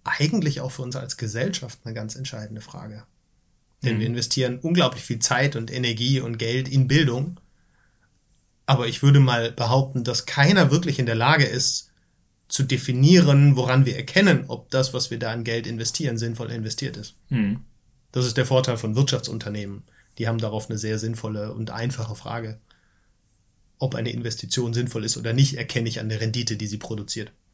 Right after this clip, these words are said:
Speaker 2: Mhm.
Speaker 1: im Verhältnis zum eingesetzten Kapital. Und genau diese Frage ist bei Bildungsunternehmen schwer zu beantworten und trotzdem nicht weniger entscheidend.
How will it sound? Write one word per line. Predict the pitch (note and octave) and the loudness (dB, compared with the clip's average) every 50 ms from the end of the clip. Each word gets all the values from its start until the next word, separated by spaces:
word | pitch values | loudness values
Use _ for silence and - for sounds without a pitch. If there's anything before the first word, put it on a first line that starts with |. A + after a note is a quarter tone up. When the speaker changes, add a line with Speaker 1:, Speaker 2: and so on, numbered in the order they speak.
| _ _ - | _ _ -4
Speaker 2:
Mhm. | A2+ G#2+ G#2 G2+ A#2+ | -2 0 0 0 2
Speaker 1:
im | C#3 C#3 | 2 2
Verhältnis | C3 A#2+ A#2 A#2+ A#2+ A#2+ A#2 A#2+ A2+ | 2 2 0 0 0 0 -2 -2 -2
zum | - A#2+ A2+ | -2 -4 -4
eingesetzten | A2 A#2+ A#2 A2+ A2+ G#2+ G#2 - - B2 A2+ | -4 -4 -4 -4 -4 -4 -2 -2 -2 -2 -2
Kapital. | - G2+ - G#2 - G#2+ G2 G#2 G#2+ - _ _ _ _ _ _ _ _ _ _ _ _ _ _ _ _ _ _ _ _ _ _ _ _ _ _ _ _ _ | -4 -6 -8 -8 -8 -8 -8 -10 -12 -16 _ _ _ _ _ _ _ _ _ _ _ _ _ _ _ _ _ _ _ _ _ _ _ _ _ _ _ _ _
Und | - B2 A2 | -8 -6 -4
genau | A#2+ A#2 A#2 A#2+ A#2+ | -4 -2 -2 -2 -4
diese | A#2 A#2 A#2 A2+ | -4 -4 -6 -6
Frage | - - B2+ A#2+ A#2+ A#2+ | -4 -4 -2 -2 -2 -4
ist | A2 A2+ - | -6 -8 -8
bei | - A#2 | -8 -6
Bildungsunternehmen | A2+ A2 A#2+ A2+ A#2 A2+ A2+ A#2+ A#2+ - - A2+ A2+ A2+ G#2+ A2 | -6 -4 -4 -4 -4 -6 -8 -8 -8 -6 -6 -4 -4 -2 -2 -4
schwer | - - - A2 A2 | -4 -4 -4 -6 -6
zu | - - - | -6 -10 -10
beantworten | - - A#2 B2 C3 - A2 A2 A2 - G#2+ | -10 -8 -8 -8 -6 -6 -6 -6 -8 -8 -6
und | - B2 C3+ | -6 -4 0
trotzdem | - C#3+ C3+ C3 - - A#2+ A#2 A#2 | 4 4 4 4 2 0 0 -2 -2
nicht | B2+ - - | -2 -4 -4
weniger | A#2+ A#2 A#2 A2+ G#2+ G#2+ - | -4 -4 -4 -6 -6 -8 -8
entscheidend. | - A#2+ - - A#2 A#2 A#2 - C3 - | -8 -8 -8 -8 -8 -8 -10 -10 -14 -14